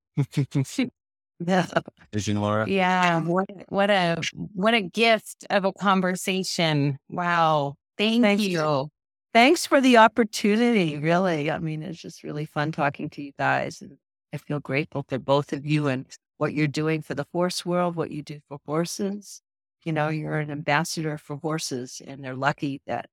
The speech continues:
Speaker 2: they have you two here on our planet and helping us be the best we can be for our horses so they can be in their magnificence. So, you know, I'm grateful for the two of you and, and this opportunity. Yeah.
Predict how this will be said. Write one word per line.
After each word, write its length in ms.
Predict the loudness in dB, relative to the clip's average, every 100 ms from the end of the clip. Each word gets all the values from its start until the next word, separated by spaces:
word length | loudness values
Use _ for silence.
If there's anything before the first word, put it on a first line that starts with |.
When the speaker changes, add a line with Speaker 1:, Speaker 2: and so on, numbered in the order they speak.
| _ -8
Speaker 2:
they 160 | -6
have 260 | -4 -6 -6
you 180 | -10 -12
two 240 | -10 -8 -8
here 320 | -8 -4 -2
on 160 | -2 -6
our 140 | -12
planet 540 | -8 -2 0 0 -2 -6
and 120 | -14
helping 460 | -10 -10 -8 -12 -8
us 260 | -8 -8 -20 _ _ _ _ _
be 100 | -4
the 120 | -4 2
best 360 | 2 2 -2
we 140 | -4 -2
can 180 | -2
be 140 | 0 -2
for 180 | 0 0
our 100 | 0
horses 460 | -2 -4 -6 -8 -8
so 120 | -2
they 180 | -2 0
can 180 | -2
be 220 | -2 -6 -8 _ _ _ _ _ _ _ -4
in 120 | 4
their 160 | 6
magnificence. 840 | 6 4 2 -2 -6 -12 -12 -12 -10
So, 360 | 2 4 4 0
you 120 | -4
know, 160 | -2
I'm 140 | -2 -4
grateful 380 | -2 -4 -4 -16
for 180 | _
the 240 | _ -20 -16
two 40 |
of 60 | -16
you 200 | -16 -20 -20 -20
and, 120 | -20 -20
and 240 | -20 -20 _ _ _ _ -14
this 180 | -4
opportunity. 760 | -2 -2 -4 -2 0 0 0 -2
Yeah. 300 | 2 2 2